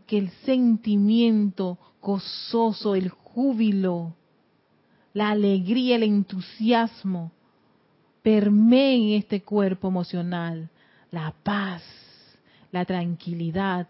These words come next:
la armonía. Oh poderosa llama de la resurrección, te reconocemos dentro de nuestros corazones y te reconocemos en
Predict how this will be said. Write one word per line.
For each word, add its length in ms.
la 180
armonía. 1000
Oh 200
poderosa 560
llama 500
de 60
la 100
resurrección, 840
te 180
reconocemos 1000
dentro 380
de 60
nuestros 320
corazones 640
y 100
te 140
reconocemos 960
en 300